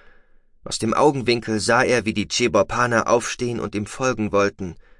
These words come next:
doch vier Androiden nahmen sie in liebevollen Empfang. Sverlon formulierte einen Hilferuf in die Kommfolie auf seinem Handrücken.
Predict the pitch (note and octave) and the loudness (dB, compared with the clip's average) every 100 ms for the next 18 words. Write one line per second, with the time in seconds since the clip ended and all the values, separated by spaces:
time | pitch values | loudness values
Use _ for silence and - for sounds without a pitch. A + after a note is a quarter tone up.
0 | - - - C#3 C#3 B2 A2 G#2 A#2+ A2 | -8 -6 -2 4 4 4 2 0 0 0
1 | G#2+ G#2+ G#2+ G#2 A2 G#2 F#2 G2+ G2+ G#2 | 2 4 4 2 -2 -2 -4 -4 -4 -6
2 | - G2+ G2+ G2+ A2 B2 - F2+ - - | -2 0 0 -4 -8 -10 -14 -14 -14 -20
3 | _ _ _ _ _ _ - - - - | _ _ _ _ _ _ -20 -20 -20 -16
4 | - C#3+ D3 C#3 B2+ B2+ A#2+ B2+ C3 A#2 | -4 4 6 6 4 -2 0 2 2 0
5 | A#2 A2+ B2+ D#3 - G2+ A2+ G#2+ G2+ G2 | 0 2 0 0 0 2 2 2 -2 -4
6 | - C3+ C3+ - A2 G#2+ G2 F#2+ D#2+ - | -2 -2 -2 -2 0 2 0 -2 -2 -4
7 | E2 G2 B2+ - F#2+ D2 - | -4 -4 -4 -6 -12 -14 -18